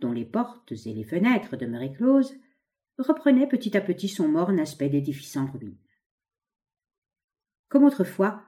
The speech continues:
André se promenait encore au bras de son ami Frédéric, sur la grève et dans les jardins de la vallée. Mais maintenant, pâle, amaigri, vêtu de noir,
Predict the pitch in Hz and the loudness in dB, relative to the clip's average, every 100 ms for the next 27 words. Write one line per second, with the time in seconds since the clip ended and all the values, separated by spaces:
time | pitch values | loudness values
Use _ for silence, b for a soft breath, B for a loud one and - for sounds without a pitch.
0 | b b b _ 247 254 262 294 - 190 | b b b _ 4 6 6 2 0 2
1 | 180 185 185 170 151 135 127 131 143 143 | 4 6 4 0 0 0 0 -2 -4 -2
2 | 147 147 151 - 147 156 143 139 - 127 | 0 2 0 -2 -4 -4 -6 -12 -14 -8
3 | 139 147 139 135 127 139 139 135 139 143 | -6 -6 -4 -4 -4 -4 -2 0 -2 -4
4 | 143 143 139 139 139 131 113 - _ _ | -2 -2 0 -2 0 -2 -4 -10 _ _
5 | _ _ _ _ _ _ _ - 147 151 | _ _ _ _ _ _ _ -2 0 2
6 | 156 160 160 147 143 _ _ _ _ _ | 0 0 -2 -2 -4 _ _ _ _ _
7 | 143 143 135 147 - _ _ _ _ _ | 0 2 0 -4 -12 _ _ _ _ _
8 | 170 175 151 143 143 - _ _ _ _ | 2 2 2 -4 -10 -16 _ _ _ _
9 | 120 151 - 151 156 139 131 139 | -8 -6 -4 -2 0 0 -2 -6